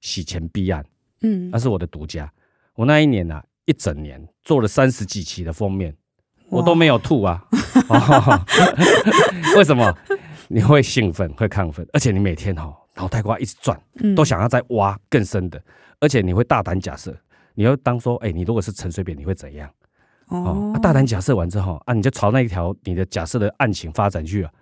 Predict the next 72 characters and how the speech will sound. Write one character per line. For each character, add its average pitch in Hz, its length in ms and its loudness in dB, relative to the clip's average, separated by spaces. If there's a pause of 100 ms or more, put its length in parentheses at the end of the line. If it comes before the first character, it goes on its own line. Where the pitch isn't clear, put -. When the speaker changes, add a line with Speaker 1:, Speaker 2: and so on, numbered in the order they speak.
Speaker 1:
哎， 156 160 0
真 156 160 -2
的 113 100 0
就 - 220 -4
问 143 120 0
出 123 140 -4
来 - 80 -2
就 110 120 -2
是 92 60 -6
这 95 140 -6
样 73 220 -10
哎。 - 120 -20 (160)
Speaker 2:
嗯 185 520 -4
哼。 180 60 -6
Speaker 1:
哦， 80 200 -4
所 123 120 -2
以 117 40 0
犯 117 180 -2
罪 113 160 0
人 80 160 -4
大 104 120 -2
家 101 120 -4
都 95 120 -2
一 80 120 -8
样 78 180 -4
啊， 73 60 -18 (100)
哈。 - 220 -18 (160)
Speaker 2:
<laughs> 208 80 0 (280)
Speaker 1:
哦， 302 140 4 (320)
就 110 200 4
行 - 240 -2
为 131 80 6
模 104 260 4
式 110 160 0
很 87 100 0
像 78 360 -4
啊。 73 120 -12 (400)
所 196 240 6
以 196 80 6
呢， 131 240 4 (280)
我 127 120 -2
讲 104 180 2
白 92 120 2
一 113 40 0
点， 90 140 -2
柯 208 180 6
文 208 100 8
哲 123 120 2
就 175 120 4
copy 143 360 2
阿 139 120 2
扁 117 160 -2
的 85 60 -6
模 78 220 -10
式 101 200 -10
啊。 73 180 -12 (100)
Speaker 2:
对。 180 120 -2 (500)
Speaker 1:
哎， 113 100 0
几 175 240 0
乎 202 100 6
差 196 160 2
不 185 140 2
多 180 180 4
啊。 151 200 2 (480)
所 202 200 6
以 170 80 8
我 113 140 4
们 139 260 4 (200)
有 120 140 2
时 160 120 2
候 160 180 6
哈 95 300 2